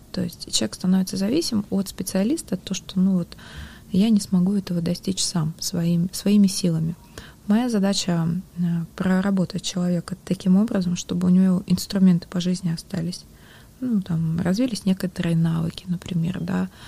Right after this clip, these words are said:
а, активировались, эм, активировался мозг в том направлении, чтобы он потом легче сам мог достигать.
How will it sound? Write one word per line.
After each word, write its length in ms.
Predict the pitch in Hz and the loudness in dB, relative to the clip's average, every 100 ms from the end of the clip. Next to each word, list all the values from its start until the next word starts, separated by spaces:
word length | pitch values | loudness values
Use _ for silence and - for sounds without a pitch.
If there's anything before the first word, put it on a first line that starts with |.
| - - - - 175 | -20 -20 -20 -12 -6
а, 420 | 170 165 160 170 180 | -2 0 0 0 -2
активировались, 880 | - - 196 202 185 165 160 - - - | -2 0 2 2 2 0 -2 -8 -16 -10
эм, 420 | 170 165 165 175 202 - - - | -6 -4 -4 -4 -6 -14 -16 -8
активировался 680 | - 185 196 202 202 185 185 | -6 -2 -2 2 0 0 4
мозг 440 | 175 165 165 - - | 4 2 -2 -8 -14
в 80 | - | -6
том 200 | 180 170 | 0 0
направлении, 520 | 175 185 175 190 202 | 0 -2 0 2 2
чтобы 280 | 190 175 175 | 0 -2 0
он 100 | 170 | 0
потом 380 | - - 170 - - | -2 -2 -2 -2 -2
легче 320 | 196 208 - | 0 0 -2
сам 240 | - 180 | 2 2
мог 160 | 165 - | 2 -2
достигать. 480 | - - - 170 | -8 -8 -8 -8